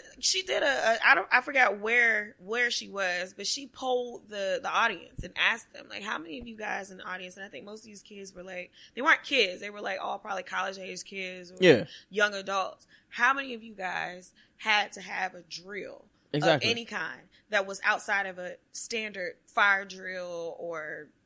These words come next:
Speaker 1: earthquake drill or
Speaker 2: Exactly.
Speaker 1: whatever?" And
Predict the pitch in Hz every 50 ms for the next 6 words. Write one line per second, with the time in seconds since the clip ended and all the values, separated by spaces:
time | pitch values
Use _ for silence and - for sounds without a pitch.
0 | - - 196 208 - _ - 214 202 196 196 - _ - - 196 196 190 190 190
1 | 190 180 180 180 156 156 180 175 143 220 240 233 - - 156 170 - - - -
2 | - - _ - - 233 226